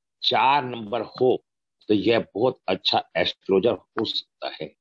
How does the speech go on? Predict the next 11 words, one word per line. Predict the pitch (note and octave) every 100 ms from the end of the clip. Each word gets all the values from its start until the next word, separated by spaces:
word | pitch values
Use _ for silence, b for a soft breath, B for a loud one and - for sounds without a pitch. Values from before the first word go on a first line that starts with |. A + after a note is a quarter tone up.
| B B B
यदि | C#3 E3+ F#3+ C#4 C#4
आपकी | G#3 D3+ D#3 E3 E3 - - G3+ A3+ B3+ B3+
ग्रिड | F#3+ D#3+ F3 F#3 G3+
के | G3+ G3+ A3 A#3
अंदर | - D3 D3+ D#3 G3 A3+ A3+
चार, | F3 - D3 F3 A3 G#3
नौ, | E3+ D#3+ F#3+ G#3 G#3+
सात | F#3 - - F3 A3 A#3+ F3+ - _ _ _ _ _ _ _ _ _ _ G#2
नंबर | B2 C#3+ C3 C3+ A#2+
है, | G2+ G#2 B2+ D#3 F3 E3 A#2+ - _ _ _ _ _ _ _ -
तो | -